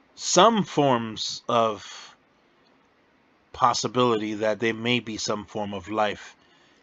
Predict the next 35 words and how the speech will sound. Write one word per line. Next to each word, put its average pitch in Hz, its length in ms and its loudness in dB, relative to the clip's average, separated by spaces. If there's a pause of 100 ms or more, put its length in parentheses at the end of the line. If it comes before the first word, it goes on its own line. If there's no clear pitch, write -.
in 104 120 -8
these 104 240 -6
exoplanets, - 1120 -2
the 110 240 -4
habitable 110 520 2
zone. 98 380 -8 (1800)
Now, 98 120 -6
when 117 120 4
I 143 100 8
say 127 300 2
that, 110 240 0
you 117 100 -4
know, 113 320 -2 (460)
I'm 110 220 0
not 113 200 -2
talking 113 380 -2
about 104 500 -6
biological 107 720 4
life 104 320 -6
like 98 240 -6
us. - 480 -2 (960)
I'm 95 100 -20
talking 117 320 -2
about 107 220 0
microbial 107 840 0
life, 101 220 -4
'cause 107 140 -10
that's 117 200 0
what 139 140 2
they 123 100 4
probably 113 440 4
end 104 180 -8
up 101 140 -6
saying 101 420 -6
first. - 520 -6